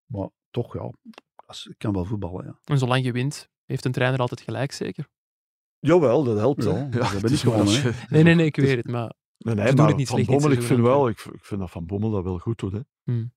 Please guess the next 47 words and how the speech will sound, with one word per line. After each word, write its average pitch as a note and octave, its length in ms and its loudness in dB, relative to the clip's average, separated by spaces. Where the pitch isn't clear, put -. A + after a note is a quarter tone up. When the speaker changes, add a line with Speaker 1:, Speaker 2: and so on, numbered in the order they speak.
Speaker 1:
Ja. - 80 -8
Speaker 3:
in G3 40 0
het G2+ 80 0
begin G#2 220 -2
Speaker 1:
Ja, G#2 60 2
ik G#2+ 60 0
Speaker 3:
inderdaad G2+ 300 2
Speaker 1:
vind A#2 140 6
Speaker 3:
een A2 60 6
Speaker 1:
ook G2+ 80 2
Speaker 3:
duidelijke A2+ 500 2
lijn, A2+ 200 4
Speaker 1:
in A#2 60 6
zijn A#2+ 140 6
Speaker 3:
eh, G#2 60 2
getrokken. G#2 180 2
Speaker 1:
reacties C3 160 2
en B2+ 120 4
zo B2 200 6
na A2 200 4
de G2+ 140 0
match A2+ 220 2
en C3+ 60 0
zo A#2+ 80 -2
altijd G#2+ 340 -6
wel F#2 240 -6
vrij F#2 260 -8
Speaker 3:
En - 40 -4
Speaker 1:
goed A#2 120 0
Speaker 3:
ook A#2 60 4
Speaker 1:
en A2 60 0
Speaker 3:
de F#2+ 60 4
manier - 100 4
Speaker 1:
duidelijk. A2+ 300 4
Speaker 3:
van G2 100 -6
spelen B2 580 -2
van A#2 140 -2
in A#2+ 100 -2
het A#2+ 140 0
Speaker 1:
Ja. A#2+ 60 0
Speaker 3:
begin, A#2+ 180 -4
eh, A#2+ 60 -4
Speaker 1:
Ja. A#2+ 60 -4
Speaker 3:
heel A#2 240 -4
erg A#2 120 -8
duidelijk. A#2+ 600 -8
Speaker 2:
Ja. G#2+ 80 -12